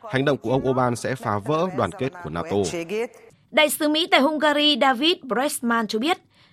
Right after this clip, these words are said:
Speaker 2: Mỹ đang theo dõi chặt chẽ vấn đề này và mong muốn Hungary hành động một cách nhanh chóng. Trong khi người phát ngôn Bộ Ngoại giao Mỹ,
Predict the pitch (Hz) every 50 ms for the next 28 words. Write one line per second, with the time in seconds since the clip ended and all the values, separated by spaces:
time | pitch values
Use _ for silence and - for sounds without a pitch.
0 | - - - 226 285 302 254 302 285 269 262 277 262 247 220 247 - 302 349 -
1 | - 320 294 285 - - 285 - 285 233 247 233 277 311 240 196 196 190 175 160
2 | 190 175 185 240 262 254 233 208 208 247 269 277 226 214 226 233 220 220 220 214
3 | 196 220 208 185 185 190 208 196 - 202 190 175 - - - 262 285 - 240 226
4 | 233 233 202 - 220 190 180 196 285 392 - _ _ _ _ - - _ _ _
5 | _ - 294 254 - 269 269 226 240 208 190 294 285 262 262 254 240 220 240 226
6 | - 208 175 185 - 233 226 220 226 226 262 330 427 -